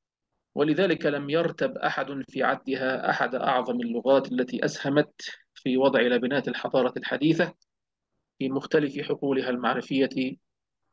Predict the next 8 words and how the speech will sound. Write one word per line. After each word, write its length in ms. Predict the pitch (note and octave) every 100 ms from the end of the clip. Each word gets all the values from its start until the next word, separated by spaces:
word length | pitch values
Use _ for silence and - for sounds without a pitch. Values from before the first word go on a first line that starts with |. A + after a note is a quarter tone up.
| _
فالفوز 500 | C3 A#2+ - D#3 C3
دائما 380 | C3+ C#3+ - C#3+
للمصطلح 720 | C#3 C3 B2+ B2+ - C#3 C3+
السابق 560 | C3+ - C#3 C#3+ C#3 D#3 - - - -
والمنتج 720 | B2+ C3 B2+ C#3+ B2+ - B2+
الغالب. 420 | B2+ - C#3 A#2 - _ _ _ _ _ _ _
شكرا 340 | - G#3 E3
جزيلا 540 | C#3+ C#3+ D#3+ D3+ D3+